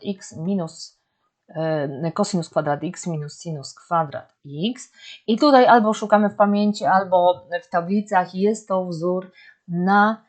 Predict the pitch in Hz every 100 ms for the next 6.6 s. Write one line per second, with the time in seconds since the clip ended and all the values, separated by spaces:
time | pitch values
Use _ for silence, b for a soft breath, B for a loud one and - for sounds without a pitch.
0 | _ - 202 220 220 196 185 - 170 175
1 | 170 160 165 156 _ _ _ _ _ _
2 | _ _ _ _ _ _ _ _ _ _
3 | - 240 247 175 170 175 156 139 151 139
4 | 127 - 123 170 170 165 - 247 233 202
5 | - 190 202 220 208 202 190 190 185 170
6 | 165 160 165 196 196 190